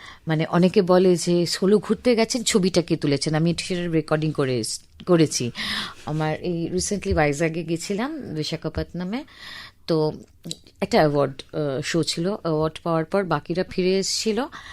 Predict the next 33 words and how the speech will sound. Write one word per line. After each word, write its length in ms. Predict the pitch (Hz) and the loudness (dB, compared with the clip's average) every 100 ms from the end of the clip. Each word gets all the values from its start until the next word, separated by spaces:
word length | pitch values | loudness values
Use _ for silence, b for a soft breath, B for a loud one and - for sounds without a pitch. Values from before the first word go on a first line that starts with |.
| B B | B B
আমি 200 | - 175 | -2 0
ওখানে 240 | 190 - 226 | 0 0 0
তিনটে 340 | 226 175 147 | 2 0 0
দিন 200 | 139 123 | -4 -6
থাকলাম। 520 | 127 123 - 101 - - - - _ _ B B B - | -8 -12 -10 -10 -12 -14 -20 -20 _ _ B B B 2
নিজে 340 | 214 247 247 | 6 6 6
নিজে 240 | 233 226 214 | 6 6 2
খুঁজে 580 | - 214 185 208 185 - | 2 0 4 4 4 0
এইখানটায় 500 | 208 208 - 190 190 185 | -2 -2 0 0 0 2
থাকবো, 640 | 170 165 156 151 151 151 - - b b b b b b | 4 4 2 2 2 2 -8 -20 b b b b b b
আহ, 300 | 156 151 135 | 0 0 4
গাড়ি 240 | 175 180 | 6 6
করে 460 | 175 180 170 165 156 - | 6 4 6 4 2 0
এই 240 | 180 180 156 | 0 0 0
জায়গায় 420 | 165 156 156 151 | 2 2 2 0
গেলাম, 500 | 151 147 139 139 131 - - | 2 2 2 0 -4 -8 -6
ওখানে 320 | 131 175 160 | 0 2 4
গিয়ে 180 | 156 151 | 2 0
থাকলাম, 640 | - 151 - 151 139 139 147 B B B | 0 -4 -2 -2 0 0 -4 B B B
একটু 220 | 190 190 | 0 0
টাকা, 520 | 170 160 170 160 156 - | 2 4 8 8 8 4
একটু, 260 | 165 156 180 | 0 2 0
আহ, 760 | 160 160 147 147 156 147 156 | 2 2 4 4 2 2 2
কমাও, 320 | 160 143 139 156 | 2 2 2 2
কমাও, 380 | 165 143 143 | 2 4 2
কমাও, 380 | 156 175 147 143 | 4 2 2 -2
কমাও। 300 | 165 151 139 | 0 0 0
আমি 240 | 165 156 151 | 0 0 0
তো 100 | 175 | 2
একা, 420 | 156 - 156 165 | 2 4 8 8
এই 400 | 165 156 175 156 | 8 6 6 8
ওই 160 | 160 | 6
কমিয়ে, 420 | 175 180 165 160 | 6 4 2 0